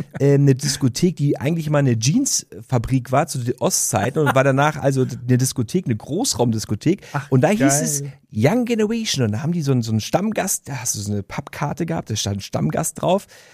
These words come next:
Speaker 2: Und die haben sie kostenlos verteilt. Da hast du dich gut gefühlt, wenn du so einen Stammgast,
Speaker 1: Ja.
Speaker 2: dann bist du da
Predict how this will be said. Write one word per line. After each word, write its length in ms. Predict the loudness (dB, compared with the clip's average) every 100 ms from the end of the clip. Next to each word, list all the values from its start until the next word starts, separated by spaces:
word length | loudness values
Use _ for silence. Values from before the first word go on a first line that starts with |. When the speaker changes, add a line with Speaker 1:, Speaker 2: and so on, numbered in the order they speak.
| -14
Speaker 2:
Und 160 | -6 -2
die 60 | 0
haben 60 |
sie 100 | -2
kostenlos 460 | -2 -4 -2 -4 -4
verteilt. 400 | -4 -2 -2 0
Da 60 |
hast 100 | -2
du 40 | -4
dich 80 | -6
gut 120 | -8
gefühlt, 300 | -8 -6 -4
wenn 80 | -2
du 80 | -2
so 80 |
einen 200 | -2 -2 -6 -12 -18
Stammgast, 520 | -8 -4 -4 -6 -10 _ -6
Speaker 1:
Ja. 220 | -4 -2
Speaker 2:
dann 120 | -2
bist 160 | 0 0
du 40 |
da 240 | 0 0